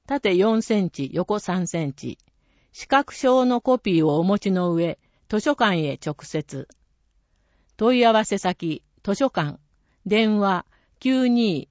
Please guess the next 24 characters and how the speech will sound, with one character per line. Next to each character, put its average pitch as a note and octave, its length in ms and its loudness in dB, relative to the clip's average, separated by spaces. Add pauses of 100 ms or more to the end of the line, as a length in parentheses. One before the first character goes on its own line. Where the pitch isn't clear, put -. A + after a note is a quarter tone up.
四 C4+ 300 2
九 B3+ 300 0
四 E3+ 320 0
六。 D#3 360 -8 (2000)
募 G3+ 200 0
集 D4 240 2
職 - 300 0
種、 D3+ 260 -6 (500)
特 G#3 260 -2
別 B3 280 2
支 A#3 180 -4
援 C4+ 240 2
教 C4 260 2
育 E3 240 -2
支 - 180 0
援 F#3+ 260 2
員。 C3 320 -4 (1300)
学 F#3+ 280 2
校 C#4+ 240 2
図 B3 140 -2
書 C4 160 0
館 A#3 260 0
司 G3+ 160 -8
書。 - 220 -6